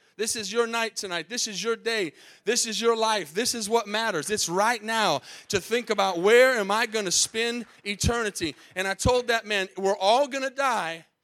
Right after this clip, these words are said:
and there's only one person." Now, what you snapped earlier, I want you to put your hand up and do this. One. There is only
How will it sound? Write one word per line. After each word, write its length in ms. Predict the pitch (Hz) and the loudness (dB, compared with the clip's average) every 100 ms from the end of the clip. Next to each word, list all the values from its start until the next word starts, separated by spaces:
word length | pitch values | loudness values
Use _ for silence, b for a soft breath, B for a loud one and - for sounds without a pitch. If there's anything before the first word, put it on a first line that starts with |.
| b b b | b b b
and 220 | 175 170 | -6 0
there's 260 | 214 247 185 - | 4 6 4 2
only 400 | 214 196 180 160 | 2 2 -2 -6
one 600 | 147 175 277 302 320 254 | -8 0 2 2 0 -4
person." 520 | 262 277 233 - 160 | 2 2 2 -2 -4
Now, 240 | 202 254 | -2 -2
what 220 | 247 233 202 | -2 -4 -4
you 80 | |
snapped 440 | 190 196 226 247 - | -4 -2 -2 -4 -4
earlier, 320 | 254 208 180 | -2 0 0
I 60 | 196 | -2
want 220 | 208 - | -6 -8
you 40 | |
to 60 | 202 | -6
put 220 | 214 202 | -4 -4
your 80 | 202 | -4
hand 200 | 214 196 | -2 -2
up 120 | 180 | -4
and 100 | 165 | -4
do 140 | 180 | -2
this. 500 | 190 151 113 - - _ _ _ _ _ _ _ _ _ _ _ _ _ | 0 -2 -4 -6 -8 _ _ _ _ _ _ _ _ _ _ _ _ _
One. 420 | 147 220 175 117 - _ _ _ _ _ _ _ _ _ _ _ _ _ - | 2 2 2 -2 -18 _ _ _ _ _ _ _ _ _ _ _ _ _ 0
There 160 | 202 | 2
is 200 | 185 147 - | 2 -2 -4
only 640 | - 262 320 311 302 294 | 4 6 4 0 -4 -6